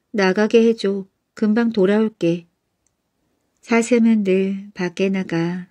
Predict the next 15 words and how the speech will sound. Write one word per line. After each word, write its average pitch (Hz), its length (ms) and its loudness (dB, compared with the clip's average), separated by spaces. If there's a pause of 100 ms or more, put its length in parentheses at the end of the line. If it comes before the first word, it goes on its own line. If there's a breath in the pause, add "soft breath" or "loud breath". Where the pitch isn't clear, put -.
(120)
맘껏 180 500 -2
달리고 180 460 0
싶었지만 202 840 -4 (840)
여동생은 202 880 0 (500)
허락해주지 240 760 0
않았어요. 160 640 -4 (1300)
"안 196 240 2
돼, 247 120 4
오빠. 208 720 -2
위험하단 269 640 4
말이야." 180 580 -2 (1080)
여느 202 280 2
때처럼 196 720 -2
여동생이 190 640 -2
말렸지만 170 880 -4